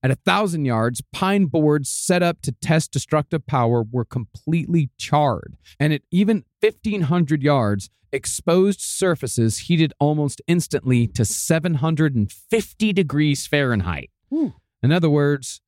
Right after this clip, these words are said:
Speaker 1: the scientists knew exactly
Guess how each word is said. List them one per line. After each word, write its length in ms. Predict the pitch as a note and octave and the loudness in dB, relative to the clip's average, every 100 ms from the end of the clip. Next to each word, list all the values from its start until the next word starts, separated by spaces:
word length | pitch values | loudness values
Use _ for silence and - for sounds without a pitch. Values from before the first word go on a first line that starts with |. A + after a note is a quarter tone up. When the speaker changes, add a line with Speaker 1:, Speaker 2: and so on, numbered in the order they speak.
| _ _ _ _ - | _ _ _ _ -10
Speaker 1:
the 80 | |
scientists 640 | G#2+ D#3 E3 E3 E3 D3 - | -4 0 2 2 0 -2 0
knew 320 | C3+ C3+ - _ | 2 2 0 _
exactly 920 | A2 G#2 G#2+ G2+ C#3+ C#3 - F2+ - | -2 -2 -4 -2 0 0 -4 -12 -20